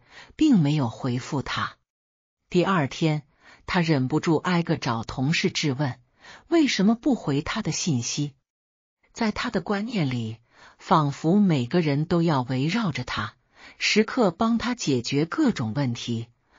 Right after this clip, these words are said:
否则就是对不起她。自那以后，同事们都渐渐开始和她保持距离，再也没有人愿意主动帮助她。当别人不回复信息的时候，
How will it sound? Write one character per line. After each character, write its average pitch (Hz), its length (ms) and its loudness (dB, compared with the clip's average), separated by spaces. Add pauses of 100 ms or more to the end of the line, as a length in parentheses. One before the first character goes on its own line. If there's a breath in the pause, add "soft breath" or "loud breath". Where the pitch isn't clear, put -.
(120 soft breath)
否 156 300 2
则 151 260 0
就 175 160 0
是 - 160 -2
对 165 220 0
不 135 120 -4
起 - 240 -6
她。 - 360 -6 (800)
自 - 180 -2
那 185 140 6
以 135 160 2
后， 139 380 -2 (360 loud breath)
同 226 260 4
事 311 160 2
们 214 220 6
都 269 280 2 (240 loud breath)
渐 160 280 4
渐 135 240 0
开 156 260 -2
始 120 300 -2
和 143 200 -4
她 165 180 -4
保 110 280 -2
持 - 240 -2
距 156 240 0
离， 120 300 -4 (500 loud breath)
再 240 200 2
也 160 160 4
没 147 160 4
有 196 160 4
人 131 260 0
愿 175 280 2
意 135 140 0
主 117 300 -6
动 196 260 2
帮 147 240 -2
助 127 220 -4
她。 - 340 -8 (800)
当 185 220 2
别 175 220 4
人 170 260 4
不 185 160 0
回 151 300 0
复 185 180 -2
信 170 300 0
息 185 200 -4
的 151 120 -2
时 - 180 -6
候， 107 300 -8